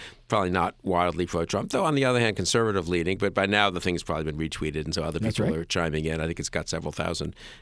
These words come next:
Speaker 1: answers. I guess I would guess, I haven't looked, actually, fifty fifty? I don't know.
Speaker 2: Seventy-four percent he's outta here.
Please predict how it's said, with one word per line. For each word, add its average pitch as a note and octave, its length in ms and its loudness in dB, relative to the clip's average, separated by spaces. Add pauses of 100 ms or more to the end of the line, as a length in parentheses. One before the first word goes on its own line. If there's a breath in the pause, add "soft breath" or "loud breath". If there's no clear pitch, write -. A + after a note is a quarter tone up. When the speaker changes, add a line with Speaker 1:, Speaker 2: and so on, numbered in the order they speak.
(100)
Speaker 1:
answers. - 360 -2
I C#3 120 0
guess E3+ 240 0
I A#2+ 140 4
would G#2 140 2
guess, G#2+ 180 2
I G2+ 60 4
haven't G2+ 160 2
looked, F#2+ 180 -2
actually, D#2+ 300 -2 (320 loud breath)
fifty G#2+ 280 0
fifty? A2 420 0
I G#2 40 0
don't G2 160 0
know. E2+ 160 0
Speaker 2:
Seventy-four B3 960 6
percent G#3 400 4
he's F3 200 6
outta E3+ 240 6
here. B2+ 400 2